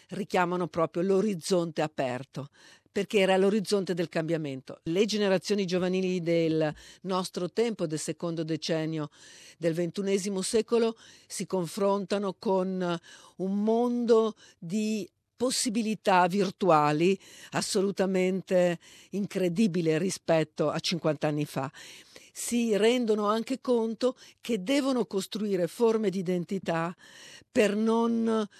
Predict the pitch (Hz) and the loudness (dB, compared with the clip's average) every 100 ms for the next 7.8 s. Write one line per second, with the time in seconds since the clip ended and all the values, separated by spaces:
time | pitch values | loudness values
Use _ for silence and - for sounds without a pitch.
0 | - - - 185 208 202 208 202 202 202 | -20 -8 -4 2 4 4 2 0 0 -2
1 | 196 196 190 175 208 202 - 170 165 165 | -2 -2 -2 2 4 4 2 0 0 0
2 | - 160 - 180 - 160 175 170 - - | -4 -6 -6 -8 -8 -6 -4 -4 -8 -16
3 | - 196 - 233 233 214 196 - - - | -8 -6 -2 2 4 6 4 0 -20 -20
4 | - 202 - 220 190 180 165 175 - 214 | -10 -6 -2 0 0 -4 -8 -12 -6 -2
5 | 214 214 - 196 185 - 185 - 180 - | -2 -2 -4 -4 -4 -4 -6 -4 -6 -8
6 | - - - - - 190 185 240 214 196 | -16 -16 -8 -6 -2 -2 2 2 4 2
7 | 190 - 196 - 214 190 208 202 | 0 0 0 0 -4 -4 -2 -4